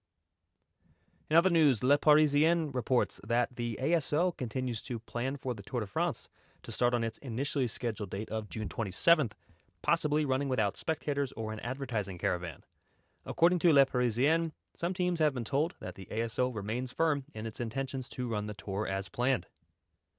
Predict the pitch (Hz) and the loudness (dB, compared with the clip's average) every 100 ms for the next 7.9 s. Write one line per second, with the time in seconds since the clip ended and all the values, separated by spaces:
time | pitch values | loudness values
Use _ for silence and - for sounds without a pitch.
0 | _ _ _ _ _ _ _ _ _ _ | _ _ _ _ _ _ _ _ _ _
1 | _ _ - 139 - 240 185 151 202 - | _ _ -4 -2 0 0 2 4 4 2
2 | 135 135 - 127 160 175 160 139 139 143 | 2 2 4 0 0 2 4 6 4 2
3 | 131 120 - 139 151 175 123 135 135 123 | -2 -4 -2 0 0 0 0 0 0 -2
4 | - 160 185 165 139 160 - 107 101 110 | 0 2 2 0 0 -2 -4 -4 0 0
5 | 110 107 104 101 135 - 120 139 113 120 | 0 0 0 2 2 0 -2 0 0 0
6 | - 107 123 160 - 120 - 120 120 120 | -2 0 0 -2 0 0 0 -2 0 2
7 | 113 113 - 143 135 113 127 143 190 | 0 -2 0 0 0 0 0 0 -4